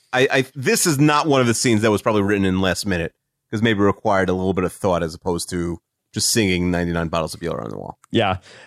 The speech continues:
Speaker 2: Pop wants to know, uh, you still got that nice little car?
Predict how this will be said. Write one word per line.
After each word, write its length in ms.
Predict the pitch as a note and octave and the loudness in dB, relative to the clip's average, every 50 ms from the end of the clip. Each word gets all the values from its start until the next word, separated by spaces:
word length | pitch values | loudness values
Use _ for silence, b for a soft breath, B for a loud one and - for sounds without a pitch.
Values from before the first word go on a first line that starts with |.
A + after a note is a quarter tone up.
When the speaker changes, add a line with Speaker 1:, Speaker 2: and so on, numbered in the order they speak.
| B B - | B B -2
Speaker 2:
Pop 360 | - - F3+ F#3+ F#3+ F#3+ - B2+ | 0 0 2 2 0 0 -2 0
wants 400 | D#3 E3 E3 D#3+ D#3 - - - | 2 2 4 4 2 2 0 2
to 100 | - D#3 | 4 4
know, 340 | D3 C#3 C#3 C#3 C#3 C#3 C3+ | 6 6 6 4 4 4 4
uh, 100 | C3 C3 | 4 4
you 140 | B2 B2+ B2 | 4 4 2
still 200 | - - F3 E3 | 2 2 2 2
got 140 | E3+ E3 | 2 2
that 160 | D3 E3+ D3+ C#3+ | 2 0 0 2
nice 260 | D3+ D3+ D#3+ - - | 0 0 0 2 2
little 140 | E3 D#3+ D#3+ | 2 0 0
car? 440 | - - D#3 D#3+ E3 F3+ G3 F3+ | 0 0 2 2 4 2 0 -2